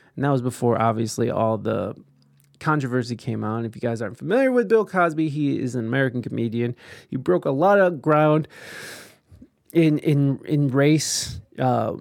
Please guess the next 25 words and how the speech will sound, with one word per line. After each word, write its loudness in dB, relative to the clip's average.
relations -2
here 0
in -2
the -2
States. -4
He -4
was, -4
uh, -2
he -2
did -2
a -2
lot -2
of -4
great -4
work. 0
He, -4
he's -4
a -6
very -2
funny -4
comedian. -2
I -6
mean, -4
I -2
still, -2